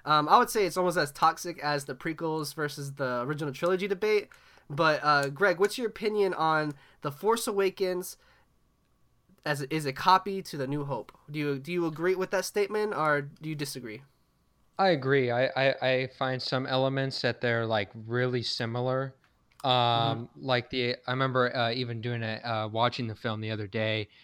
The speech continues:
Speaker 2: and, um, like, I kinda noticed how, uh, we have, like, the three new heroes, uh, like, um, in, in A New Hope, we had Leia, Han, and Luke,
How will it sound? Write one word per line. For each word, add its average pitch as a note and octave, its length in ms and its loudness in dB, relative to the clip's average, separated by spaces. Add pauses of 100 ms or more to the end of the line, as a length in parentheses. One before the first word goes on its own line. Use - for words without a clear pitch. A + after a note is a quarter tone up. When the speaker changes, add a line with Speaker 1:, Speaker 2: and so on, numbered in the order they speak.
(200)
Speaker 2:
and, G#2+ 420 -4
um, G#2+ 560 -4 (140)
like, A#2 160 -4
I A2+ 80 0
kinda B2 260 -2
noticed A2 420 -4
how, G#2+ 420 0 (340)
uh, A2 240 2
we A2 140 -4
have, G#2+ 300 -2
like, G#2 320 -6 (140)
the A#2+ 100 -2
three B2+ 320 -2
new B2 200 -2
heroes, A2+ 640 -4
uh, G#2+ 340 0
like, G#2 380 -6 (360)
um, A2 200 -2
in, G#2+ 140 -4
in A2 180 -6
A G#2+ 60 -6
New A2 180 -4
Hope, G#2+ 320 -2
we A2 80 -6
had G#2 280 -4
Leia, G#2+ 580 -2
Han, G#2 500 -4
and G2 160 -16
Luke, B2+ 380 0